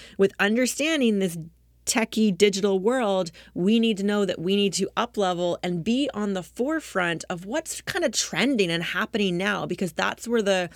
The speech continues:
the masses are starting to flock. So number one must for making it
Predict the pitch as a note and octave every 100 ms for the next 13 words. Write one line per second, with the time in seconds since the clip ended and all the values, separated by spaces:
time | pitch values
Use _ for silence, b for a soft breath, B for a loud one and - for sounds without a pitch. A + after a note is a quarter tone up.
0 | - E3+ E3+ F3 F3 E3+ D#3+ D3+ E3 D#3+
1 | D3+ C#3 - - - - - _ _ _
2 | _ _ - - B3+ B3 A3+ B B B
3 | B - A#3 E4 G4+ A4+ B3+ G#3+ G#3+ G#3
4 | F#3 E3 D#3+ E3 - - - _ - -
5 | G#3+ F#3+ F3+ F3 F#3+ F3+